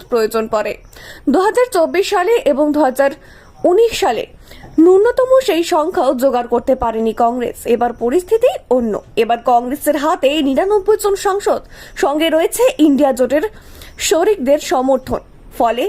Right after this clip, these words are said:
রাহুলের হাতে সরকারকে কোণঠাসা করার ভালো সুযোগ রয়েছে। প্রায় তিন দশকের রাজনৈতিক ক্যারিয়ারে এই প্রথম কোনো সাংবিধানিক পদে বসলেন রাহুল গান্ধী। দীর্ঘদিন সক্রিয়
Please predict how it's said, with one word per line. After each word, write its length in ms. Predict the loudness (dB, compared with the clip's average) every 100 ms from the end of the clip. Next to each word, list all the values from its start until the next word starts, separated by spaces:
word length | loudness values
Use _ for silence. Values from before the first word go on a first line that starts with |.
| -4
রাহুলের 380 | -6 -4 -4 -4
হাতে 280 | -6 -6 -6 -6 -4
সরকারকে 540 | -4 -2 -6 -4 -2 -4 -4 -16 -2
কোণঠাসা 500 | 0 0 -4 -2 0
করার 300 | 0 0 -2
ভালো 260 | -6 -4 -2
সুযোগ 320 | -4 -6 -4 -2
রয়েছে। 300 | -2 -2 -4 -6 -8 -14 -6
প্রায় 280 | -2 0 -2 4
তিন 160 | 4 6
দশকের 440 | 2 2 2 2 2
রাজনৈতিক 560 | 0 0 0 2 2
ক্যারিয়ারে 480 | 4 2 2 0 0 -2
এই 140 | -4 -4
প্রথম 380 | 0 2 2 0
কোনো 240 | 2 0 2
সাংবিধানিক 640 | 0 0 0 -2 0 -2 0
পদে 200 | 0 0
বসলেন 360 | -2 -4 -2 -2
রাহুল 280 | -2 -4 -6
গান্ধী। 340 | -6 -8 -8 -12 -14 -6
দীর্ঘদিন 520 | -4 -2 -2 0 2 2 0
সক্রিয় 540 | -2 -2 -2 0 2